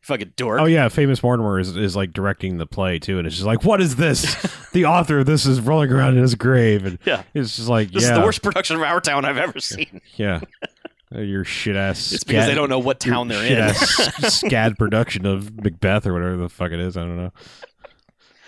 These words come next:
Speaker 1: Yeah.
Speaker 2: S-, scad is a, not that right kind of college, I know. I'm just,
Speaker 1: Oh.
Speaker 2: I'm making Savannah references.
Speaker 1: Okay.
Speaker 2: It's the Savannah College of Art and Design.
Speaker 1: Right.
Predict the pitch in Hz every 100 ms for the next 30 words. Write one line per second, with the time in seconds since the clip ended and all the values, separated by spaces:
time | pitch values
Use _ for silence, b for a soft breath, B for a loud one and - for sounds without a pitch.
0 | B B B B B B B - 90 139
1 | - - 113 87 80 80 76 - _ -
2 | 80 71 - - - - 71 - 71 65
3 | 76 67 67 69 64 71 87 78 76 -
4 | - 165 110 92 110 117 110 107 98 104
5 | 95 87 87 85 - 80 78 - - 147
6 | 127 131 - 95 - 98 104 92 - 90
7 | 85 76 78 80 76 71 78 73 67 87
8 | 90